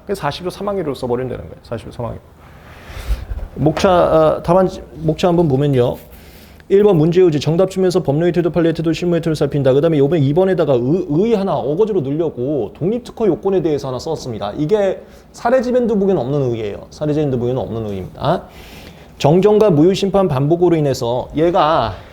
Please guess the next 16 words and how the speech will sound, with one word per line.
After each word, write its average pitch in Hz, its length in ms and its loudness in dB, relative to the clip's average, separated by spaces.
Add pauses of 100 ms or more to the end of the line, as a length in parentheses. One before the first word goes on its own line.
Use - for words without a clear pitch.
(320)
이거하고 220 480 0
비슷한 165 440 -4
규정이거든요. 123 600 -6
얘하고 117 380 -2 (720)
보존각하에서 160 720 0
오십일 165 380 -4
조 320 100 -2
일 180 100 2
항하고 139 600 0
정정 160 280 -2
요건에서 170 400 -2
독립 151 260 -4
특허 - 180 -2
요건하고 143 360 0
비슷한 120 300 -4
겁니다. 117 580 0